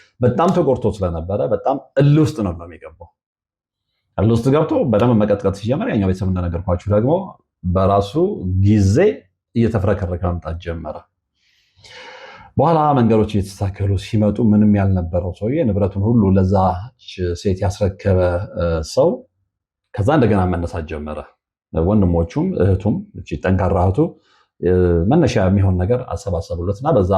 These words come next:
እ፣ እንደገና ማንሰራራት ጀመረ። አሁን ትልልቅ ነገሮችን ወደ እጁ እያስገባ ነው። ምንድን ናቸው የሚለውን ነገር አሁን አንዳንዶችን ነገር እንደዚህ በደንብ ግልጽ አድርጌ የማልነግራችሁ ለምንድን ነው? እ፣ ምናልባት እንግዲህ፣ እ፣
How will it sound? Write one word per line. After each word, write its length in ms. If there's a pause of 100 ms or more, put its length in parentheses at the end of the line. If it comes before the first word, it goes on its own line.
(260)
እ፣ 200
እንደገና 380
ማንሰራራት 580
ጀመረ። 340 (600)
አሁን 220 (180)
ትልልቅ 340
ነገሮችን 600
ወደ 180
እጁ 200
እያስገባ 640
ነው። 100
ምንድን 260
ናቸው 220
የሚለውን 300
ነገር 200
አሁን 200
አንዳንዶችን 540
ነገር 240
እንደዚህ 280
በደንብ 440
ግልጽ 240
አድርጌ 200
የማልነግራችሁ 640
ለምንድን 380
ነው? 120 (680)
እ፣ 100 (420)
ምናልባት 560 (140)
እንግዲህ፣ 360 (140)
እ፣ 120